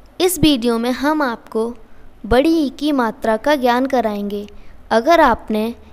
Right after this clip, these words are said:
इससे पहले की वीडियो नहीं देखी है, तो आप,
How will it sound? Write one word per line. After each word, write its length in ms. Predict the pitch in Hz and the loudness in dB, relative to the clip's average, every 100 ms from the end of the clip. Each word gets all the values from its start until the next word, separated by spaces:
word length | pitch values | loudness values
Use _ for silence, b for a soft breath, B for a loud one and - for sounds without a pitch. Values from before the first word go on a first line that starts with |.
| b 247 | b -8
इससे 280 | - 302 | -4 -2
पहले 380 | 311 277 247 247 | 0 0 0 -2
की 180 | 254 311 | -2 -2
वीडियो 360 | 262 233 220 233 | -2 -2 -2 0
नहीं 320 | 233 240 302 | -2 -4 0
देखी 380 | 277 226 226 220 | 0 0 -2 -4
है, 160 | 247 b b b - | -4 b b b 4
तो 80 | |
आप, 480 | 277 233 - - - | 6 6 2 -8 -20